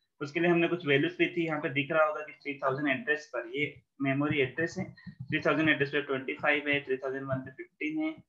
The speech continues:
थ्री थाउजेंड टू पे फ़ोर्टी फ़ाइव है, थ्री थाउजेंड थ्री पे थर्टी फ़ाइव है and three thousand four पे फ़िफ़्टी फ़ाइव। ओके, तो हम क्या कर रहे थे कि जो पहली location है, थ्री थाउजेंड वाली लोकेशन पे जो data है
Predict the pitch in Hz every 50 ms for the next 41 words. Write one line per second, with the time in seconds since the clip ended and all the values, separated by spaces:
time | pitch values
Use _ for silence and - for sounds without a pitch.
0 | _ _ - - - - _ - 135 127 135 139 131 143 143 139 139 143 139 139
1 | - 143 135 139 - 123 120 120 - 151 147 - 156 151 151 147 147 147 147 -
2 | 131 120 117 123 123 123 123 120 _ 127 123 - - - 135 - - 151 147 -
3 | 160 156 - 175 165 170 - - _ _ _ _ _ _ - 143 151 147 - 156
4 | 151 - 139 127 139 143 143 - 131 120 120 120 - 190 190 175 165 - - -
5 | 175 175 - - - - - - - - - - - - - - - 147 - -
6 | - - _ _ _ _ - 165 175 180 180 175 175 185 190 190 196 175 165 170
7 | 170 175 185 185 196 185 208 208 - 180 165 165 180 208 208 185 175 - 143 139
8 | 135 123 123 127 135 139 - - 180 190 185 190 185 180 170 180 180 175 170 170
9 | 160 147 135 139 147 147 - 151 143 147 147 131 147 143 131 127 120 - - 131
10 | 131 139 170 180 185